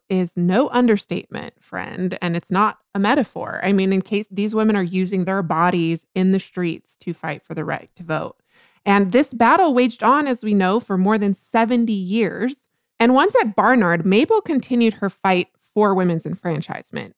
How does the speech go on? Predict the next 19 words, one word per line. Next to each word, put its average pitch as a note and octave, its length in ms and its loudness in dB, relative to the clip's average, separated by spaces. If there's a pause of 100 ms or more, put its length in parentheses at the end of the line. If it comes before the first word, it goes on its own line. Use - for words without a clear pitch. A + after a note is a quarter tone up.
In G#3 140 6
nineteen A#3 440 2
fourteen, G#3+ 540 0
at F#3 160 -4
the - 120 -8
age F#3+ 140 -2
of F#3+ 80 -8
eighteen, G#3 520 -2
she - 180 -6
published F#3+ 340 -4
an F3+ 80 -4
article E3+ 400 -4
in F3+ 100 -2
the E3+ 80 -2
Chinese F3+ 460 -2
Student F3 320 -8
Monthly F3 440 -2
that D#3+ 200 -4
argued F3+ 500 0